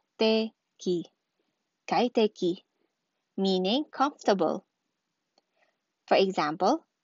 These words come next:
この部屋は広くて快適です。This room is very big and comfortable. 清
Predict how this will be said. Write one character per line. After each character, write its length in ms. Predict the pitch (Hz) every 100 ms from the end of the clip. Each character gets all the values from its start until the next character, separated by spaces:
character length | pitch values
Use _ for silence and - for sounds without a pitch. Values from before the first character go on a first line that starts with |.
| _ -
こ 160 | 180
の 180 | 190 302
部 80 | 330
屋 320 | 370 320 185
は 220 | 175 - _
広 320 | - 202 247
く 140 | 269
て 340 | 262 370 339 -
快 200 | - 175
適 320 | - 214 - 202
で 180 | 196
す。 200 | 202 - _ _ _ _ _ -
This 280 | 240 311 277
room 320 | 254 240 233
is 200 | 190 -
very 320 | 170 190 277 262
big 280 | 240 226 -
and 140 | 180 -
comfortable. 680 | 233 294 - 185 165 170 - _ _ _ _ _ _ _ _ _ _ _ _ _ _ _ _ _ _ _ _ _ _ _ _ _ _ _ _ _ _ _ _ _ -
清 400 | 226 277 277